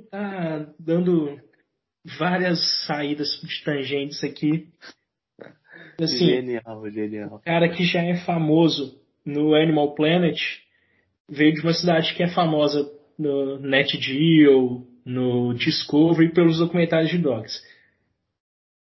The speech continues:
Speaker 1: Então, assim, Culiacán é uma cidade bastante peculiar, que nos deu o Encantador de Cães, nos deu uma temporada bastante peculiar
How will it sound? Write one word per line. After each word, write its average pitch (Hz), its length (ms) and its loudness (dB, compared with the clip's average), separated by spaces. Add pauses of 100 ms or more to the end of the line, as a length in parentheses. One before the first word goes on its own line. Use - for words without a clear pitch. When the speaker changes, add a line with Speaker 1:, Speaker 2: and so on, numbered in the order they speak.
(180)
Speaker 1:
Então, 160 480 0
assim, 175 380 2
Culiacán 175 540 2
é 180 140 2
uma 190 200 -2
cidade 165 420 -4
bastante 175 580 -2
peculiar, 156 720 -2 (680)
que 165 80 4
nos 165 240 4
deu 156 140 6
o - 20 4
Encantador 165 560 0
de - 100 -6
Cães, - 640 -6 (440)
nos 147 340 -2
deu 139 500 0
uma 156 180 -2
temporada 135 800 -2
bastante 127 680 -4
peculiar 165 800 -2